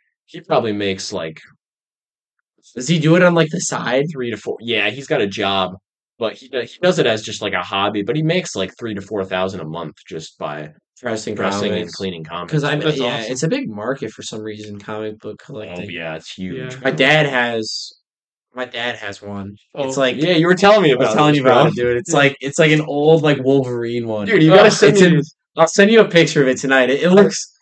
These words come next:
Speaker 2: it looks, my dad told me it was worth a lot, but it, it looks pretty nice.
Speaker 1: What?
Speaker 3: Yeah.
Speaker 1: What does it look like? So I can low-key <laughs>
Speaker 2: I don't know.
Speaker 1: I
Speaker 2: If
Speaker 1: can
Speaker 2: you
Speaker 1: low-key
Speaker 2: pull up some,
Speaker 1: pull
Speaker 2: like,
Speaker 1: up a
Speaker 2: pull, it's like, it
Speaker 1: picture.
Speaker 2: was like the Wolverine.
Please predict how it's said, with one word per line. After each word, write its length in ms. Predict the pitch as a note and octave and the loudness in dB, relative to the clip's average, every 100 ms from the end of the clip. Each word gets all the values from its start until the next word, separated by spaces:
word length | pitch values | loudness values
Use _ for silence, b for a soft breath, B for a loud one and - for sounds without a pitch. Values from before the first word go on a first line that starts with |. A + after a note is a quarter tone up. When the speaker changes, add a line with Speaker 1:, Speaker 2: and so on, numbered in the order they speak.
| - | 0
Speaker 2:
it 200 | F#3+ G#3+ | 2 2
looks, 460 | F3 F#3+ G#3+ - E3+ | 4 2 2 -2 -6
my 160 | D#3 | -4
dad 240 | D3+ F#3+ F#3+ | -2 -2 -2
told 180 | F3 D#3+ | -4 2
me 60 | |
it 40 | C#3+ | 2
was 100 | B2+ | 2
worth 160 | B2+ | -4
a 60 | B2 | -4
lot, 280 | G#2+ G#2+ G2+ | -6 -8 -10
but 140 | G#2 | -12
it, 200 | G#2+ B2 B2+ | -12 -12 -8
it 120 | C3 | -6
looks 300 | C3+ B2+ G#2+ | -4 -6 -6
pretty 240 | - A2 G2 | -10 -8 -8
nice. 240 | G2 A#2 | -10 -6
Speaker 1:
What? 320 | C#3+ D3+ D#3 | 0 2 2
Speaker 3:
Yeah. 220 | D#3 B2+ - | -4 -4 -12
Speaker 1:
What 160 | C#3 D#3 | -10 -6
does 100 | D#3+ | -6
it 80 | B2 | -6
look 220 | A#2 - | -8 -6
like? 260 | G2 F2+ F#2 _ _ _ _ _ _ _ _ _ _ _ _ _ _ _ - - - - | -6 -8 -8 _ _ _ _ _ _ _ _ _ _ _ _ _ _ _ -20 -18 -16 -16
So 180 | - B2 | -6 -2
I 60 | |
can 160 | D3+ D3+ | 0 0
low-key 360 | C3+ D3+ D#3 D3+ - - | 2 2 0 -4 -8 -6
<laughs> 400 | - - - D#3+ | -6 -6 -6 0
Speaker 2:
I 80 | D3+ | 2
don't 160 | C#3 | 2
know. 200 | B2+ B2+ | 4 4
Speaker 1:
I 100 | B2 | 6
Speaker 2:
If 80 | D3+ | 6
Speaker 1:
can 80 | F#3 | 6
Speaker 2:
you 80 | E3 | 6
Speaker 1:
low-key 160 | E3 | 8
Speaker 2:
pull 80 | A#3+ | 8
up 80 | A#3+ | 6
some, 140 | - | 4
Speaker 1:
pull 80 | B3 | 4
Speaker 2:
like, 100 | A#3 | 6
Speaker 1:
up 140 | D#3+ D#3 | 6 6
a 20 | |
Speaker 2:
pull, 160 | G3 A#3 | 6 6
it's 220 | F#3+ E3 | 4 4
like, 120 | - | 4
it 20 | |
Speaker 1:
picture. 60 | F#3 | 6
Speaker 2:
was 140 | F#3 | 4
like 160 | F3+ E3 | 2 2
the 120 | E3 | 0
Wolverine. 840 | D3 D#3+ F3 E3 C3+ C3+ A#2+ G#2+ | 4 4 4 0 2 0 0 -6